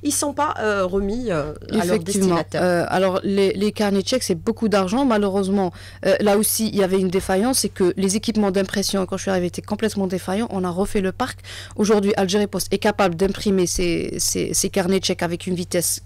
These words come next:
Speaker 2: qui, qui est très acceptable. Sauf que, euh, il y a un souci au niveau d'Algérie Post que, que le citoyen doit comprendre. Vous savez que vous pouvez ouvrir votre compte dans un bureau et retirer dans les trois mille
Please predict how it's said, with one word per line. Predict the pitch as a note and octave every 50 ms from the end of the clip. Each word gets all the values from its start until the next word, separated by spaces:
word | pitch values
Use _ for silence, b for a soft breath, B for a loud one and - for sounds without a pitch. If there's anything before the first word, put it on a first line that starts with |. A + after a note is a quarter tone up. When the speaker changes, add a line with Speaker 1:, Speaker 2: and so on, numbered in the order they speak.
| - -
Speaker 2:
qui, | - - - - -
qui | - - -
est |
très | - - A3+ G#3 G#3
acceptable. | G3+ - - F3+ - - A3+ B3+ C4 - B B B B B B B
Sauf | - B3 A3+ - -
que, | - C4 D4 D4+ - - - -
euh, | G3+ G3+ F#3+ F#3 F3+ - - - - -
il | G2 G#3
y | G3+
a | G#3+ - -
un | G#3+
souci | G#3 - A3 - - B3
au | A3+
niveau | A3 G3 F#3 F#3+
d'Algérie | F3+ F#3 F3+ E3 F3 F3+ F#3 F3+ -
Post | - C4 B3+ - - - - - - -
que, | - - F#3 F3+ F3 E3+ E3 - -
que | -
le | F3
citoyen | - - - - G3+ G#3 G3
doit | F3+ F3+
comprendre. | E3+ - F3 E3 - E3 D#3+ D#3+
Vous | - - - - - -
savez | - A3+ C4
que | G#3 G#3+
vous | F#3 G3+ G#3+
pouvez | - - G#3+ F#3+ F3 F#3+ F3+ - - - -
ouvrir | G#3+ F#3 G3+ G#3 F#3+
votre | E3+ F3+ E3+ -
compte | - F#3+ F3+ - - -
dans | - E3+ E3 E3+
un | E3+
bureau | E3+ D#3 E3+ E3+ G3+ B3+ F4 - B B B B B B
et | -
retirer | F3+ E3 G#3+ G#3 - A3+ A#3 B3
dans | G#3 G#3+ G3+ G3
les | F#3+ F#3
trois | - - G3+ G3+
mille | G#3+ A3+ A3+